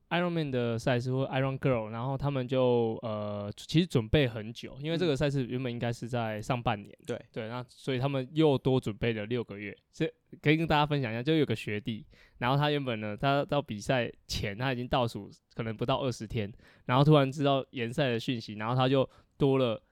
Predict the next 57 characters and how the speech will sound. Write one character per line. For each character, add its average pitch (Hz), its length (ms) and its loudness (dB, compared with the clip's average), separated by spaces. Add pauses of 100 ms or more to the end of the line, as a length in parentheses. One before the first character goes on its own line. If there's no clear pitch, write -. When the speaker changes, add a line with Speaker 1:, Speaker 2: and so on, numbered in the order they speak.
(160)
Speaker 1:
一 143 100 0
百 110 100 0
八 110 160 -2
十 - 100 -10
天， 98 220 -8 (160)
就 160 120 6
多， 170 280 6 (240)
<laughs> 311 280 -6
就 196 120 2
多 156 240 2
了 143 100 0
两， 120 160 -4 (120)
就 160 100 0
变 151 180 2
两 123 220 -2
百 98 220 -2
这 101 100 -6
样， 101 100 -6
就 123 80 0
多 127 200 2
一 - 20 0
个 117 100 -4
零， 107 220 -10
Speaker 2:
嗯。 - 40 -16
Speaker 1:
然 101 100 -14
后 117 60 -8
就 131 40 -6
觉 123 220 -2
得 120 80 -8
蛮 123 220 -4
有 117 140 -4
趣。 110 200 -8
然 113 140 -6
后， 143 260 2 (380)
呃， 120 220 2
在 147 440 2
Ironman 147 400 2
赛 135 200 2
事 123 400 -4 (260)
里 117 140 -4
面， 123 220 -4
有 113 140 -4
的 113 280 -4 (100)
一 131 60 -10
个 127 80 -4
学 113 220 -6
生， 113 160 -4
她 123 80 -4
也 117 80 -6
是， 117 460 -4 (240)
呃， 113 160 -6
她 135 100 -4
女 135 160 -6
生， 104 220 -12
然 104 100 -10
后 117 80 -10
她 131 320 -4